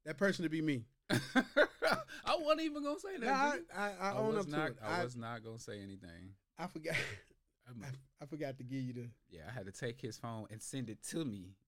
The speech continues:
Speaker 2: <laughs> That was crazy.
Speaker 1: Uh.
Speaker 2: But nevertheless,
Speaker 1: Yeah.
Speaker 2: um, we're back again. Uh,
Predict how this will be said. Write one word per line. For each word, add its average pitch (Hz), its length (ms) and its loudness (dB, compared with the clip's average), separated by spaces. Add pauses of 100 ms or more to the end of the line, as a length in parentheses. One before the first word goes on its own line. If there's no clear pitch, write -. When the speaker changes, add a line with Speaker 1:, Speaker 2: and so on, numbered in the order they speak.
(120)
Speaker 2:
<laughs> 131 80 0 (280)
That 190 160 2
was 139 140 -6
crazy. 170 380 -2
Speaker 1:
Uh. - 800 -18
Speaker 2:
But - 100 -20 (140)
nevertheless, 165 760 -2 (200)
Speaker 1:
Yeah. 131 100 -12 (200)
Speaker 2:
um, 113 380 -4
we're 135 140 2
back 131 240 2
again. 117 540 -4 (100)
Uh, 104 440 -6